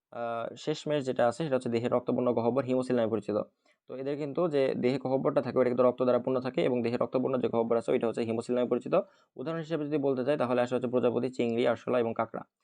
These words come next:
তো এই চারটা প্রাণী, এটা উদাহরণ আরও কিছু উদাহরণ আছে, যেমন গৃহমাছি আছে, এরপরে আছে হচ্ছে ঘাসফড়িং, আরও অনেক উদাহরণ দেওয়া আছে আর্থ-, আর্থ্রোপোডা পর্বের প্রাণীদের। আপাতত এই চারটা মনে রাখলেই হবে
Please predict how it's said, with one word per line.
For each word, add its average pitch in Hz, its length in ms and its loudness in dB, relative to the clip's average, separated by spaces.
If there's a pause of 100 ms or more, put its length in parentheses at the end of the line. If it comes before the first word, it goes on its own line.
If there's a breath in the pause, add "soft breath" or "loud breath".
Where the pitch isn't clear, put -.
(240)
তো 120 40 -10
এই 120 40 -10
চারটা 139 240 -6
প্রাণী, 135 360 -4
এটা 120 220 2
উদাহরণ 123 260 2
আরও 127 240 2
কিছু 135 200 0
উদাহরণ 127 200 0
আছে, 120 140 -4
যেমন 120 200 2
গৃহমাছি 120 420 0
আছে, 110 200 -2
এরপরে 113 400 0
আছে 110 160 -4
হচ্ছে 113 160 -4
ঘাসফড়িং, 117 440 -6 (320 soft breath)
আরও 120 180 0
অনেক 120 160 -4
উদাহরণ 120 260 -2
দেওয়া 117 100 -2
আছে 113 120 -4
আর্থ-, 117 220 0
আর্থ্রোপোডা 117 380 2
পর্বের 113 240 2
প্রাণীদের। 120 300 2 (320 soft breath)
আপাতত 127 340 0
এই 175 100 4
চারটা 143 200 0
মনে 123 160 2
রাখলেই 123 240 2
হবে 135 200 2